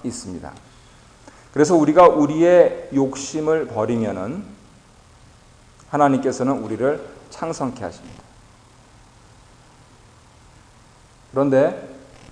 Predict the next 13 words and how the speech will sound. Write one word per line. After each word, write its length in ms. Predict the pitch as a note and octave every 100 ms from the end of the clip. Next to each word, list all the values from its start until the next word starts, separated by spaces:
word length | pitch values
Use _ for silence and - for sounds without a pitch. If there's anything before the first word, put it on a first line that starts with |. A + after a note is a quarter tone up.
| -
내가 280 | C3+ D#3+ F3
내 220 | D#3+ E3+
욕심대로 680 | D#3 - - E3+ E3 D#3+ F3+ F#3 D#3
어떻게 300 | D3 D3+ D#3+
한번 680 | D#3 D#3 E3+ E3+ - - -
커보겠다, 880 | - F#3+ F#3 F3 E3+ C#3+ G2+ E2+ - - - _ _ - -
그런 200 | C#3+ C#3+
것을 260 | C#3+ D#3+
이제 240 | C3 C#3+ A#2
야심이라든가 1160 | G#2+ A2+ - B2 A#2 A2+ A2+ B2+ F#3 A#3 - - - A2
야망이라고 720 | G#2+ A#2+ B2 B2 A#2+ A2+ A2
부를 220 | A2 G2+
텐데, 600 | - G#2 B2+ A#2+ D#2+ -